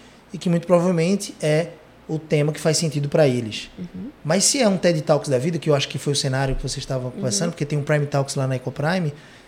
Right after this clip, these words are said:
Speaker 1: que é as aulas de oratória culminam, né, nesse projeto final
Speaker 2: Uhum.
Speaker 1: no teatro, onde os alunos vão lá e fazem uma apresentação, tipo, de cinco, sete minutos, dez minutos, diante dos pais, diante de outros alunos, é um negócio bem legal.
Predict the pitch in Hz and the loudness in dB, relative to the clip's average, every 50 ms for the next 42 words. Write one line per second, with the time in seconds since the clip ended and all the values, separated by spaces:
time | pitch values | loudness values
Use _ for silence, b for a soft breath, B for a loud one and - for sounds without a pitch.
0 | B B - - - 131 135 135 135 135 135 131 131 - - 139 135 143 143 139 | B B -14 -6 -2 0 2 4 4 4 4 2 2 2 0 2 4 4 4 4
1 | 127 139 143 139 135 135 - - 135 135 143 160 151 135 - - - - - - | 6 6 6 6 6 4 4 4 6 6 6 6 4 2 2 -4 -20 -20 -20 -20
2 | - - - - - 180 170 156 156 160 180 185 170 143 135 135 139 139 - - | -20 -20 -4 2 4 4 6 6 4 2 2 2 2 2 2 2 0 0 -2 0
3 | - 147 131 117 131 131 - 208 202 165 139 131 135 139 139 135 135 - 165 147 | 0 0 2 2 0 -2 0 0 -2 0 0 2 2 2 0 0 -2 -2 -2 0
4 | 139 143 156 156 - - 202 196 B B B B B B B B B B B 139 | 0 0 -2 -4 -6 -6 -8 -8 B B B B B B B B B B B -6
5 | 131 131 151 151 139 139 143 139 131 165 170 156 139 139 147 160 156 - 151 139 | -2 4 6 6 6 6 4 2 4 4 4 6 6 6 6 4 4 2 2 2
6 | 131 151 147 139 156 143 - 160 143 - - 143 147 143 - 143 143 131 123 - | 2 2 0 0 -2 -2 0 0 0 0 0 -2 -2 -4 -4 -8 -8 -6 -4 -4
7 | - - 151 151 151 - - 147 143 - 147 139 131 131 139 135 - - 131 131 | -2 -2 -2 -2 -2 0 0 0 0 0 -2 -2 0 0 -2 -4 -4 -2 -2 -2
8 | 127 135 135 127 127 139 143 - - B B B B B B B B B B B | -2 -2 -2 -2 -2 -4 -4 -6 -10 B B B B B B B B B B B
9 | - 139 143 135 - - 135 123 - - - 139 135 135 143 143 120 127 139 135 | 0 2 2 2 0 -2 -4 -4 -4 -4 -4 -2 0 2 2 2 2 2 0 -2
10 | - - - 143 131 - - 131 117 117 117 131 143 147 139 131 120 135 131 131 | -2 -2 -2 -2 -2 -2 -2 -4 -2 -2 0 2 2 2 2 2 0 0 0 0
11 | 127 127 - - 135 143 147 135 127 120 147 | 0 -2 0 0 2 2 2 2 2 0 -2